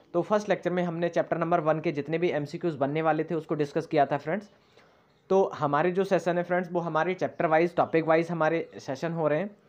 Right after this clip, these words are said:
और एमसीक्यूज़ तो क्योंकि आपको पता है, जो आपका बीटी यूपी बोर्ड का जो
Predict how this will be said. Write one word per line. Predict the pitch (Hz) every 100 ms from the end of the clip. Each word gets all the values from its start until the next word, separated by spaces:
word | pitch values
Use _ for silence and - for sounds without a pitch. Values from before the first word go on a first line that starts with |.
| -
और | 139 -
एमसीक्यूज़ | 147 143 143 151 175
तो | 170
क्योंकि | - - 147 175
आपको | 156 - 165
पता | 143 - 156
है, | 170
जो | 165
आपका | 151 - 165
बीटी | 147 139 156
यूपी | 151 156
बोर्ड | 151 147
का | 147
जो | 151 165 165 160